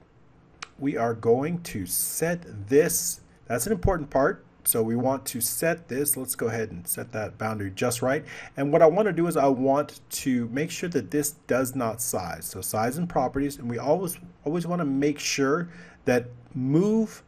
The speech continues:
but don't size is okay. We definitely don't want, you see how when I unhid those, this became very long? That's because we don't want to hide. So now when we unhide it,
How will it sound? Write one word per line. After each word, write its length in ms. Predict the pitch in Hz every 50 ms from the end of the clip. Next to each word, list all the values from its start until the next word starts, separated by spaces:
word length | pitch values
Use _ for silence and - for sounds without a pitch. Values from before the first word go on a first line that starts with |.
| - - - - - - - - - -
but 180 | 123 120 120
don't 260 | - 151 139 139 139
size 360 | - - 135 123 110 104 98 107
is 140 | 101 -
okay. 340 | 110 98 101 - - 117 92
We 120 | 90 98 107
definitely 320 | 104 147 131 - 160 147
don't 140 | 131 120 120
want, 140 | 120 117 123
you 80 | 135
see 200 | 127 - - 185
how 400 | 160 143 165 160 151 151 147 - - - - - -
when 180 | 135 139 139
I 80 | 139 139
unhid 460 | - 147 156 160 156 143 156 139 135
those, 240 | 160 170 180 165 165
this 140 | 147 127 -
became 340 | - 139 131 - 143 127 123
very 240 | 117 127 127 135 127
long? 380 | 127 123 131 151 180 - - - - - -
That's 220 | - 123 127 120 117
because 320 | - - - - 113 113
we 140 | 107 110 107
don't 400 | 101 - - 113 117 117 113 - -
want 500 | 117 104 110 113 110 113 110 - - - - -
to 280 | - - - 92 92 -
hide. 220 | - 90 95 95
So 100 | - 98
now 360 | 95 98 120 151 202 220 180 135
when 120 | 123 117
we 100 | 117 110
unhide 360 | 104 98 101 101 110 107 107
it, 120 | 113 -